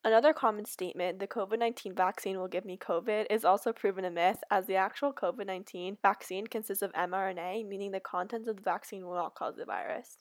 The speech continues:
The last statement I want to touch on for this episode is, "Will the covid nineteen vaccine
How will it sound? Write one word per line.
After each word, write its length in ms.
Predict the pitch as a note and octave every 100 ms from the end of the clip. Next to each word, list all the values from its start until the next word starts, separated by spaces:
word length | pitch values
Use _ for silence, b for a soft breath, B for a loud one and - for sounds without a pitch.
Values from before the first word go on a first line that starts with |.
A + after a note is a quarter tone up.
| -
The 80 | A3
last 280 | A#3+ D4+
statement 300 | - G#3 A#3+
I 60 | G#3
want 240 | G3 G3
to 60 | -
touch 200 | G3+ -
on 120 | G#3+
for 100 | -
this 160 | G3+ -
episode 500 | F#3+ - - F#3 F#3+
is, 400 | - F#3 G3 G3 -
"Will 180 | G3 G#3+
the 120 | C4
covid 320 | - F#3+ G3
nineteen 360 | G3 G3 G#3 F#3+
vaccine 440 | F#3+ - E3+ F#3